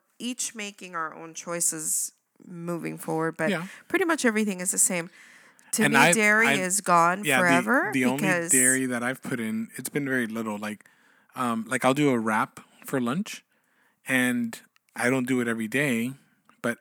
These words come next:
Speaker 2: I'll grab just a little bit of, um, shredded cheese, and I'll throw it in there. But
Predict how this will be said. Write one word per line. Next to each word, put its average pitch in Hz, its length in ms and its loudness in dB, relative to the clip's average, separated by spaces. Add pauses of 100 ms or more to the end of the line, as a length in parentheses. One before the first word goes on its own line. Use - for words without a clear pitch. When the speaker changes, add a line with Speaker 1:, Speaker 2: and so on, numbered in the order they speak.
Speaker 2:
I'll 127 140 -2
grab 123 600 -2
just 147 240 -4
a 135 60 -4
little 175 480 -2
bit 156 180 0
of, 139 300 -6 (160)
um, 117 480 -6 (240)
shredded 127 400 -4
cheese, 156 420 -4 (500)
and 156 120 -4
I'll 143 60 -4
throw 143 180 0
it 117 80 0
in 104 100 -4
there. 101 220 -8 (720)
But 131 240 2